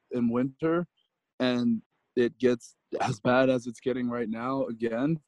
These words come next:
um, I think there'll be just from, like, a,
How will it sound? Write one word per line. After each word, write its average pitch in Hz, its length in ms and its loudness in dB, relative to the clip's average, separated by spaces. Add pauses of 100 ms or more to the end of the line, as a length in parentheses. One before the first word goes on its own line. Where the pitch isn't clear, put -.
(440)
um, 107 720 2 (240)
I 120 140 4
think 120 340 2
there'll 120 140 6
be 117 260 0 (300)
just - 240 -2 (680)
from, 131 260 8
like, 120 200 6
a, 104 140 4